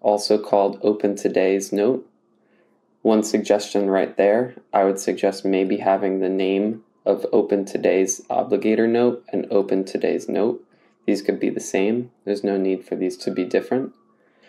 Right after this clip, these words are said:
And then finally, I'm seeing this on layout ready callback.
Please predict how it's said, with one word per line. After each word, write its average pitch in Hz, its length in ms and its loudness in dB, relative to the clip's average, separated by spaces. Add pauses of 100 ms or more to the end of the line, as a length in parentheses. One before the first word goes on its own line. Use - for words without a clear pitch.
(140)
And 117 200 4
then 107 480 4
finally, 110 680 2
I'm 110 120 0
seeing 104 260 2
this 101 240 0
on 110 260 4
layout 104 400 4
ready 104 320 4
callback. 127 640 2